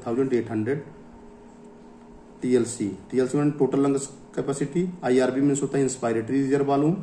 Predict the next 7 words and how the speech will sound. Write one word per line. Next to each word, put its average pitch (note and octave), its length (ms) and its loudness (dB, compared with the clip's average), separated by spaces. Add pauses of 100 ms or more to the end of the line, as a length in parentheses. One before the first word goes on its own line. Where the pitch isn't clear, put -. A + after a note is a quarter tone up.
(340)
ईआरबी B2+ 340 2
माने C3+ 180 4
होता C#3 180 0
है C3 60 4
expiratory A2+ 540 -2
रिजर्व G2 240 -2
वॉल्यूम। F#2+ 320 -4